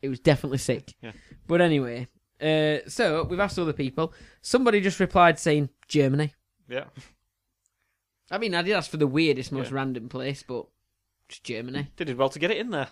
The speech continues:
Speaker 1: <laughs>
Speaker 2: Yeah. Such a small place, Germany. To be, how did they manage to target that? He gets throw up in, in Germany. Yeah.
Speaker 1: That was Nevster eighteen sixty-seven.
Speaker 2: Yeah, Wednesday fan.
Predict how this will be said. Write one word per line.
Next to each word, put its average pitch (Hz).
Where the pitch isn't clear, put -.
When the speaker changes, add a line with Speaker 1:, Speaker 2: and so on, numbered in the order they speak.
Speaker 1:
<laughs> -
Speaker 2:
Yeah. 151
Such 185
a 147
small 175
place, 196
Germany. 135
To 151
be, 147
how 208
did 196
they 202
manage 196
to -
target 190
that? 180
He 151
gets -
throw 165
up 160
in, 156
in 147
Germany. 135
Yeah. 160
Speaker 1:
That 190
was 170
Nevster 175
eighteen 165
sixty-seven. 147
Speaker 2:
Yeah, 127
Wednesday 117
fan. 110